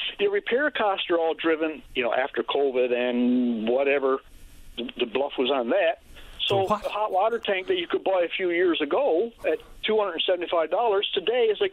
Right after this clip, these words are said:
Speaker 1: five and six hundred.
Speaker 2: What was the bluff of the pandemic? I'm sorry, I kinda missed that part.
Speaker 1: Well, we'll, we'll let that go because that was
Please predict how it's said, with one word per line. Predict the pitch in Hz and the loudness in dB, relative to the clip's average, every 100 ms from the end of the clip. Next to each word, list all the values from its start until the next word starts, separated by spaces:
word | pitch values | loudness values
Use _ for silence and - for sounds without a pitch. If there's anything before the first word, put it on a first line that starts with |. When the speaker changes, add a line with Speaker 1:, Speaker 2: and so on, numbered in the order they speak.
| - | 0
Speaker 1:
five | 214 226 | -2 0
and | - | -2
six | 240 - | -2 0
hundred. | 294 285 131 - - | 0 0 -2 -6 -4
Speaker 2:
What | 123 160 | -2 0
was | 165 | 0
the | 170 | -2
bluff | 127 143 175 - - | 0 2 2 0 -2
of | 143 127 | -2 -2
the | |
pandemic? | 127 135 131 156 180 - | -4 -4 0 -2 -2 -4
I'm | 151 | -4
sorry, | - 143 139 | -2 -2 0
I | 123 | -2
kinda | - - 131 | -6 -6 -4
missed | 120 - | -4 -4
that | 101 - | -6 -6
part. | 107 - - - - - - | -10 -10 -18 -20 -20 -20 -4
Speaker 1:
Well, | 143 147 147 - | 2 2 2 -2
we'll, | 147 160 | -2 0
we'll | 139 175 | 2 0
let | 208 - | 0 0
that | 196 - | -2 2
go | 139 139 | 0 2
because | 160 156 185 | 0 -2 0
that | |
was | 190 | 0